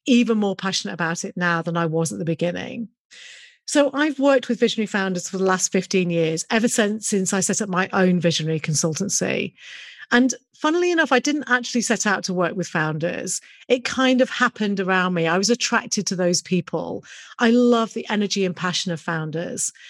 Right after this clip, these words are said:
So one of my first ever clients was with the Jamie Oliver organization, and I really saw a visionary in action there. I saw how that plays out in the business.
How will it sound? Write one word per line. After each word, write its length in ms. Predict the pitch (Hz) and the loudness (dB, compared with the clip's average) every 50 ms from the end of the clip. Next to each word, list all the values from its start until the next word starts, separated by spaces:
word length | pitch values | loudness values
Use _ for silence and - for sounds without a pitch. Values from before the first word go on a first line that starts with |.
| - - - _ - _ _ | -20 -20 -20 _ -20 _ _
So 180 | - - 269 254 | -2 4 4 6
one 200 | 226 262 277 294 | 6 6 4 4
of 100 | - - | 2 2
my 140 | 262 254 247 | 2 2 2
first 320 | - - 262 262 - - | 2 2 2 2 2 0
ever 120 | 233 226 | -2 -2
clients 480 | 226 - - 202 202 196 175 - - - | -4 -6 -4 -4 -4 -4 -4 -6 -8 -6
was 160 | 190 175 - | -6 -6 -2
with 180 | 190 190 180 - | -2 -2 -2 -2
the 80 | 185 | -4
Jamie 280 | - 196 190 185 180 185 | 0 0 0 2 2 0
Oliver 240 | 185 190 190 - 185 | 0 0 0 0 0
organization, 960 | 170 170 165 175 170 170 170 165 170 165 170 165 - - 180 160 165 175 175 - - | 0 0 0 -2 -2 -2 -2 -2 -2 -2 -2 -2 -2 -2 -2 -2 -2 -4 -6 -2 0
and 300 | 202 196 190 196 196 185 - - - - - - - - - | 2 2 2 2 0 -2 -4 -8 -18 -20 -20 -20 -18 -6 0
I 80 | 262 262 | 2 4
really 420 | 254 240 233 277 269 269 254 262 | 4 4 4 4 6 6 4 4
saw 280 | 214 - 247 240 220 214 | 2 2 2 2 2 2
a 40 | 180 | 2
visionary 400 | 202 208 196 - 202 190 190 185 | 0 -2 -2 -2 -4 -4 -4 -4
in 120 | 180 185 | -4 -4
action 440 | - 175 208 202 - - 196 185 180 | -6 -6 -6 -4 -4 -2 -2 -2 0
there. 380 | 175 170 170 165 165 165 - - | 0 0 0 0 0 -2 -2 -2
I 80 | 196 | 0
saw 360 | 185 - - - 262 240 240 208 | 0 2 2 4 4 4 4 4
how 180 | 190 208 196 | 2 -2 -2
that 220 | - 190 185 - _ | 0 -2 -4 -4 _
plays 320 | - 196 180 175 165 165 | -4 -2 -2 -2 0 0
out 180 | 175 165 175 - | -2 -2 -2 -4
in 80 | 170 | -4
the 80 | 170 170 | -6 -2
business. 640 | - 175 170 - - 175 170 190 - - - - | 0 0 -2 0 -2 -4 -4 -4 -4 -4 -4 -4